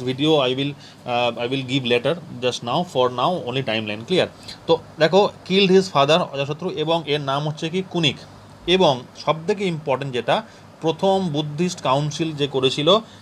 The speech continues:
তিনি কিন্তু অজাতশত্রু। মনে রাখবে কোথায়? রাজগীরে। রাজগীর ছিল কিন্তু এই হর্ষঙ্ক বংশের capital, মনে রাখবে, ঠিক আছে? রাজগীর বা গিরিবর্জাও ছিল, তো এখান থেকে রাজগীরে আমাদের পরবর্তীকালে আনে। হুম, এবং ইনি রাজগীর একটা ফোর্ট, আহ, যেটা করেছিলেন তিনি,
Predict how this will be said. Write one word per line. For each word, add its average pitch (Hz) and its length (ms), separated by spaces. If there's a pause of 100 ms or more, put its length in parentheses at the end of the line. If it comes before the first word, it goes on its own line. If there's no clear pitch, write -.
(100)
তিনি 127 180
কিন্তু 127 420
অজাতশত্রু। 117 720
মনে 117 140
রাখবে 110 160
কোথায়? 127 300
রাজগীরে। 113 640 (140)
রাজগীর 123 480
ছিল 156 240
কিন্তু 151 280
এই 135 200
হর্ষঙ্ক 123 440
বংশের 135 300
capital, 113 440
মনে 110 160
রাখবে, 98 260 (460)
ঠিক 170 120
আছে? 143 220 (120)
রাজগীর 123 520
বা 139 280 (460)
গিরিবর্জাও 131 540
ছিল, 135 240
তো 170 80
এখান 139 180
থেকে 139 160
রাজগীরে 117 400
আমাদের 113 260
পরবর্তীকালে 110 540
আনে। 95 180 (340)
হুম, 117 260 (280)
এবং 120 240
ইনি 131 140
রাজগীর 120 340
একটা 131 120
ফোর্ট, 156 560
আহ, 120 140
যেটা 123 200
করেছিলেন 117 440
তিনি, 98 180